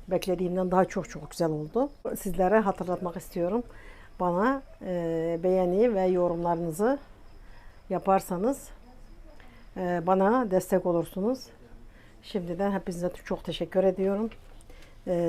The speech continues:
ve videomu burada bitirmek istiyorum. Şöyle.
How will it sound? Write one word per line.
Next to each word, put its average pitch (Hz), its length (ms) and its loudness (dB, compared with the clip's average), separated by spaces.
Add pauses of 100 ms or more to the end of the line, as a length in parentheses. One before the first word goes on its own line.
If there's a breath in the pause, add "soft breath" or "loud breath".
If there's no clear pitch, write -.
(520)
ve 190 320 2 (440)
videomu 202 440 4
burada 190 280 8
bitirmek 190 360 4
istiyorum. 175 460 2 (840)
Şöyle. 151 220 -8